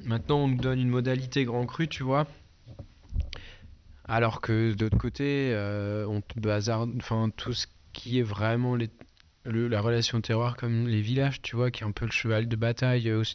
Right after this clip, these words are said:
dans le groupe jeune, ou quoi, on a essayé de se battre pour ça.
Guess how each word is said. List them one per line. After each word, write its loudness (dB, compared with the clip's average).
dans -2
le 0
groupe -6
jeune, 4
ou 0
quoi, 2
on 0
a 2
essayé 0
de 2
se 0
battre 0
pour -4
ça. 2